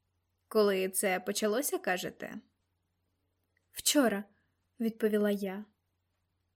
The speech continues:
«Тричі за останні двадцять годин», докинула мама. «Я за неї боюся». «Уже тричі?» Містер Джордж зупинився.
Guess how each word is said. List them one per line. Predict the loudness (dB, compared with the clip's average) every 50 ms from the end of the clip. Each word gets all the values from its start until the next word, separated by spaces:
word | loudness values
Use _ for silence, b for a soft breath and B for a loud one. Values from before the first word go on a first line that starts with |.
| _ _ _ _ _
«Тричі | 0 4 4 6 6 6 4 2
за | 4 4 2
останні | 2 0 0 -2 -2 -2 0 -2 -2
двадцять | -2 0 -2 -2 -2 -2 -4 -4 -2
годин», | -2 -2 0 0 0 0 0 -2 -4 -8 _ _ _ _ _ _ _ _ _ _ _ _ _ _ _ _ _ _ _ _ _ -2
докинула | 0 0 2 2 2 2 4 4 2 2
мама. | 2 0 0 -2 -6 -8 -8 -10 -14 _ _ _ _ _ _ _ _ _ _ _ _
«Я | 2 4 6 6 6
за | 6 6 6
неї | 6 6 6 6
боюся». | 6 6 6 6 6 4 2 -2 -4 -6 -8 -10 -12 _ _ _ _ _ _ _ _ _ _ _ _ _ _ _ _ _ _ _ _ _ _ -6
«Уже | 2 4 4 6 6 6 4
тричі?» | 4 4 2 4 4 4 4 2 0 -4 -8 -8 -10 -12 -16 -18 -20 _ _ _ _ _ _ _ _ _ _ _ _ _ _
Містер | 2 2 2 2 2 -2 -2 -2
Джордж | -2 0 0 0 0 0 -2 -4
зупинився. | -4 -4 -4 0 2 2 4 4 2 0 -2 -4 -6 -6 -6 -8 -10